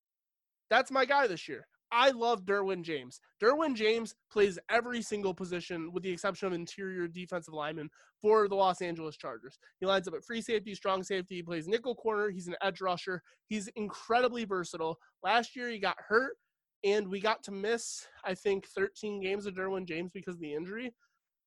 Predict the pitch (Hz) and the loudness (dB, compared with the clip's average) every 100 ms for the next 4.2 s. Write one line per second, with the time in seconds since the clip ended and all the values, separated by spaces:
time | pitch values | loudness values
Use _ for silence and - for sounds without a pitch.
0 | _ 196 254 240 240 262 226 208 220 190 | _ -2 -2 0 -2 -2 -4 -4 -6 -6
1 | 151 202 190 - 165 170 160 139 143 - | -6 -2 -4 -4 0 0 0 -2 -6 -12
2 | _ 190 202 190 202 254 208 165 185 196 | _ -2 0 2 4 4 2 -6 -2 0
3 | 202 185 147 160 185 170 160 170 160 - | 0 -2 -6 -6 -6 -8 -6 -6 -8 -6
4 | 170 | -4